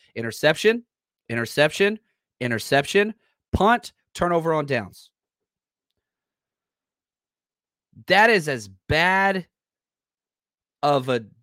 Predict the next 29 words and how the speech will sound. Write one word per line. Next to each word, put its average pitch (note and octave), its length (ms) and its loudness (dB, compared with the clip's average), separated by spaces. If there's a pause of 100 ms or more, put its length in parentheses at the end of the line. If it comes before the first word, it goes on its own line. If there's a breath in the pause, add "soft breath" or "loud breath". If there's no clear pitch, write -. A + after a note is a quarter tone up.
(960)
performance G#3 880 -2 (140)
a B2 80 -6
team F#3+ 260 -6
can C#3+ 140 -2
have. B2 320 -4 (500)
Now, A3+ 140 -2
ten C4+ 240 -4
points, A#3 420 0
teams C4+ 300 -10
can F#3 160 -8
score C4+ 320 0
ten D#3 240 -6
points C3 300 -6
and F#2+ 80 -12
win, C#3+ 500 -4 (400)
but E3+ 100 -6
not F#3+ 160 2
when D#3+ 120 -2
you're C3+ 100 -4
playing C#3+ 220 -2
against B2 200 -8
the G#2+ 60 -14
Niners, G#2+ 380 -12 (320)
you A#2 180 -10
know, G#2 180 -4
offense. E3+ 420 0
That's C3 220 -6
the G#2 140 -14
thing. A#2+ 340 -8